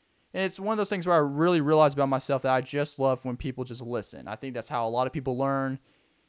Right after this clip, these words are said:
is just through other people just, you know, listening to them. And then they kind of, like, you know, kind of talk it out, like how I'm doing in this podcast. I just wanna come on here and just kinda talk it out. And then afterwards, I'm gonna do some prayer. And then I'm just gonna, you know,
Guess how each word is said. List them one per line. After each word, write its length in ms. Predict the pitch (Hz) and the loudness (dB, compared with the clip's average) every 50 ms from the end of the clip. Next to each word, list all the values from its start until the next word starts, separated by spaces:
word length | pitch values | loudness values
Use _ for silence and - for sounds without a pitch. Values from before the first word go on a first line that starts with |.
| _ | _
is 160 | - 143 135 - | -6 -6 -4 -4
just 220 | 135 127 - - | -6 -8 -8 -6
through 340 | - 135 131 127 123 120 - | -4 -2 -2 -2 -2 -2 -2
other 180 | - 135 139 | -2 -2 -2
people 300 | 131 - 139 123 - 131 | -2 -4 -6 -4 -4 -6
just, 240 | 123 123 117 - - _ _ _ _ _ _ _ _ _ - - | -6 -6 -8 -12 -14 _ _ _ _ _ _ _ _ _ -12 -4
you 120 | 143 156 | 0 2
know, 140 | 151 139 131 | 2 4 4
listening 520 | 135 143 156 151 - 143 120 104 87 110 - _ - | 4 2 0 0 -2 -6 -8 -8 -10 -14 -18 _ -6
to 100 | - 151 | -4 -4
them. 340 | 127 120 113 104 107 117 - | -2 -2 -4 -4 -6 -8 -6
And 160 | - 131 135 | -4 -2 -2
then 100 | 135 127 | -2 -2
they 140 | 127 123 123 | -2 -4 -6
kind 220 | - - 143 127 120 | -6 -6 -6 -6 -6
of, 120 | 117 123 | -6 -6
like, 360 | 123 101 95 87 80 - - _ _ _ _ _ _ _ _ _ | -6 -6 -6 -6 -10 -14 -20 _ _ _ _ _ _ _ _ _
you 100 | - 190 | -6 -2
know, 160 | 196 190 180 | 0 2 2
kind 200 | 180 - 208 170 | 2 0 -2 -2
of 80 | 147 - | -2 -2
talk 280 | - - 151 151 - | 0 2 2 2 2
it 80 | 156 135 | -2 -2
out, 300 | 139 139 139 139 143 135 | 0 0 2 2 0 0
like 220 | 135 127 123 - | -2 -4 -4 -2
how 120 | 170 170 175 | -2 0 0
I'm 120 | 175 170 | 2 2
doing 160 | 170 185 185 | 2 0 0
in 40 | 180 | -2
this 120 | 180 170 - | -4 -4 0
podcast. 500 | - 220 214 208 - 170 131 113 - 131 | 4 4 4 4 4 2 0 0 0 -2
I 40 | |
just 160 | 131 139 - - | -6 -6 -4 -2
wanna 180 | 147 143 135 | -2 -2 -2
come 240 | - 170 151 147 147 | -2 -2 -2 0 0
on 180 | 147 151 151 160 | 0 0 0 0
here 200 | 170 160 170 175 | 0 0 0 0
and 100 | 160 127 | -2 -2
just 160 | 120 - - | -6 -6 -2
kinda 240 | - 139 135 127 123 | 0 0 0 -2 -2
talk 280 | - 160 143 139 - | 0 2 2 2 0
it 80 | 135 135 | 0 2
out. 340 | 139 143 160 196 196 - - _ _ _ _ _ _ _ _ _ _ - | 4 4 4 4 2 0 -6 _ _ _ _ _ _ _ _ _ _ -4
And 120 | 160 156 | 0 0
then 80 | 160 156 | 2 2
afterwards, 400 | 151 151 147 160 151 156 151 151 | 2 2 0 0 -2 0 0 0
I'm 60 | 151 | -2
gonna 80 | 147 135 | -4 -4
do 100 | 139 135 | -4 -4
some 160 | - 143 123 | -6 -6 -4
prayer. 420 | - 147 143 151 175 208 208 - _ _ - | 0 0 0 0 0 -4 -8 -10 _ _ -8
And 160 | 127 131 131 | -6 -6 -4
then 80 | 131 131 | -4 -4
I'm 140 | 131 131 127 | -6 -6 -8
just 120 | 123 - | -10 -10
gonna, 320 | - 135 131 123 120 117 - _ _ _ _ _ _ _ _ _ _ _ _ _ _ _ _ _ _ _ _ _ _ _ _ _ _ _ _ _ _ _ _ _ _ - | -8 -8 -6 -8 -8 -10 -12 _ _ _ _ _ _ _ _ _ _ _ _ _ _ _ _ _ _ _ _ _ _ _ _ _ _ _ _ _ _ _ _ _ _ -10
you 140 | 135 131 | -6 -4
know, 300 | 123 120 120 120 123 135 | -4 -2 -2 -2 -4 -6